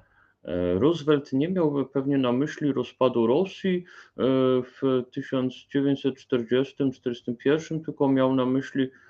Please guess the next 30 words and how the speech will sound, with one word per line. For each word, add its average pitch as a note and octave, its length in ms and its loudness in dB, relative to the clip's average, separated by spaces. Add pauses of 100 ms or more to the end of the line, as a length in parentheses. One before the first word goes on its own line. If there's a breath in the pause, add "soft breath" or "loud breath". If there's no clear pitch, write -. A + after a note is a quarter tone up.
(160 soft breath)
rozpad C3 560 2
Związku C#3 460 -2
Radzieckiego, C3 680 0
co C#3+ 180 -4
przecież C#3 500 -4
nastąpiło, C3 1200 2
więc A2 280 0
się A#2+ 220 -2
nie A#2+ 180 2
mylił, A2+ 640 2
więc G2 220 -4
ja A2 220 4
się F#2 180 -6
mylę. E2 480 -2 (920)
Jezus G2 600 -2
Maria. F2 360 0
Ta C#3 220 2
teza C#3+ 400 2
jest C3 200 2
z - 60 -16
książki C#3 500 0
Borysa B2 420 0
Sokołowa A#2+ 960 2 (440)
i G2 100 -6
miała B2+ 320 2
na B2 160 2
myśli, B2 760 -2
i, A2+ 440 2
i, A2 520 0
em, F2+ 920 -4